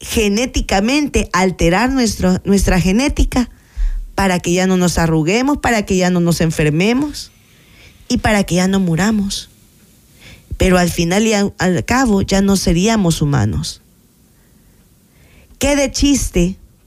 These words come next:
vamos a tener si todo es diversión en esta vida? Va a haber un momento que nos vamos a aburrir. ¿Qué de chiste vamos a tener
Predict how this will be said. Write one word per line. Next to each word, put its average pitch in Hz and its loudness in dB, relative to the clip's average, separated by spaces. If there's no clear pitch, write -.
vamos 208 2
a 214 0
tener 185 -2
si - -2
todo 262 0
es 240 0
diversión 208 -2
en 202 -2
esta 196 -2
vida? 180 0
Va 196 0
a - 2
haber 220 2
un 269 0
momento 311 -2
que - -4
nos 311 0
vamos 294 0
a 269 2
aburrir. 233 2
¿Qué 285 -4
de 311 0
chiste 294 0
vamos 240 0
a 247 -2
tener 233 -2